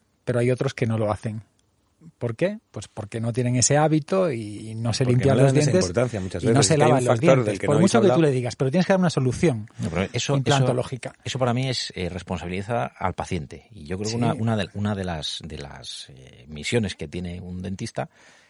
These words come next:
Speaker 3: es educar al paciente. Y si tú no consigues educar al paciente para que se cuide sus dientes, difícilmente, em-,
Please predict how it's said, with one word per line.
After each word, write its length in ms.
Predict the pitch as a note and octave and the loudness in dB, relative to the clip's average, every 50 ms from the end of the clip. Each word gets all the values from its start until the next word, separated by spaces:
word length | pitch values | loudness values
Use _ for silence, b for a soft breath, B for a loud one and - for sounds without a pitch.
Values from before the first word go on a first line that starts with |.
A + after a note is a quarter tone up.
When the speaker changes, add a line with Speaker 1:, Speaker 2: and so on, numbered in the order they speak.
| b b b | b b b
Speaker 3:
es 120 | - - - | -10 -6 -6
educar 280 | G#2+ G2 E2+ F#2+ F#2+ | -4 -4 -4 -4 -4
al 100 | F2 D2+ | -4 -6
paciente. 440 | - - - - G2 G2 - - - - | -8 -10 -8 -6 -6 -6 -6 -10 -14 -12
Y 80 | - E2 | -10 -10
si 100 | - - | -10 -6
tú 100 | - A2+ | -4 -4
no 80 | A#2+ B2 | -4 -2
consigues 400 | G#2+ A2+ G2 - A2 G#2+ G2 - | -2 -4 -4 -4 -4 -4 -4 -4
educar 280 | G2 F#2+ E2+ G#2 F#2+ | -6 -6 -4 -4 -4
al 100 | F#2+ F2+ | -4 -2
paciente 320 | E2 E2+ E2 G#2 G#2 F#2+ E2 | -4 -4 -2 -2 -2 -2 -2
para 140 | D2+ D2 D2 | -4 -6 -6
que 100 | - D2+ | -6 -8
se 120 | - C#2+ | -12 -10
cuide 220 | - - G2 G2+ | -8 -6 -6 -4
sus 160 | G2 - F#2 D#2 | -4 -6 -6 -6
dientes, 340 | F2 F2+ E2+ - A2+ G#2 - E2 | -6 -6 -4 -6 -8 -10 -10 -12
difícilmente, 720 | D#2 C#2+ - F2 - F2 D#2+ E2+ F2 E2+ - C3 A#2 A#2 - _ _ _ _ _ - | -12 -12 -10 -8 -8 -6 -4 -4 -6 -4 -6 -8 -10 -10 -16 _ _ _ _ _ -20
em-, 180 | - - E2 | -18 -16 -16